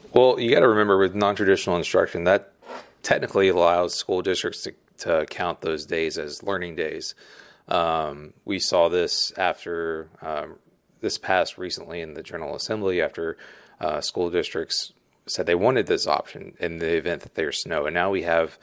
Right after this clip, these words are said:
this world of covid nineteen. So there's not necessarily gonna be any, any expectation to make up those days. If there's long, prolonged, uh, closures like we saw now here, uh, this past school year,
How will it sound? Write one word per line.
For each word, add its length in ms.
this 200
world 180
of 100
covid 240
nineteen. 400
So 280
there's 200
not 180
necessarily 600
gonna 160
be 140
any, 200
any 400
expectation 680
to 60
make 300
up 140
those 240
days. 400
If 200
there's 220
long, 240
prolonged, 540
uh, 200
closures 600
like 180
we 80
saw 260
now 500
here, 440
uh, 120
this 160
past 280
school 240
year, 300